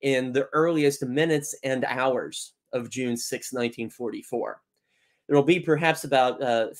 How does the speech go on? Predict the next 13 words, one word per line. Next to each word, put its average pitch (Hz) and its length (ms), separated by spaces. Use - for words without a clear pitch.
thirteen 208 540
thousand 185 540
of 139 420
these 139 400
airborne 151 600
troops 220 360
who 175 80
will 139 80
be 127 160
landing 156 380
behind 127 400
enemy 120 320
lines, 151 500